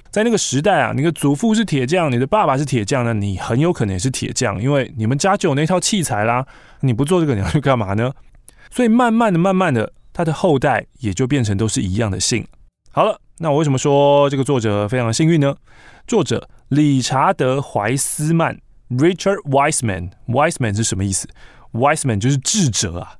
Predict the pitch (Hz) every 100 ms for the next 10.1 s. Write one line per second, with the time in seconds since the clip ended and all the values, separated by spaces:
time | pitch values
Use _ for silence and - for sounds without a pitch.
0 | - 135 143 - 240 190 196 143 101 98
1 | 98 110 - - - 110 139 123 - -
2 | 151 185 247 202 156 180 147 156 - 165
3 | - - - - 135 117 113 170 175 180
4 | 131 95 - 156 131 147 107 98 104 123
5 | - - 101 - 95 101 92 - - -
6 | 101 98 - 101 117 113 - 131 104 87
7 | - - - - - - - 131 123 -
8 | - 139 147 165 196 156 - - - -
9 | - 269 190 143 156 127 131 165 175 143
10 | -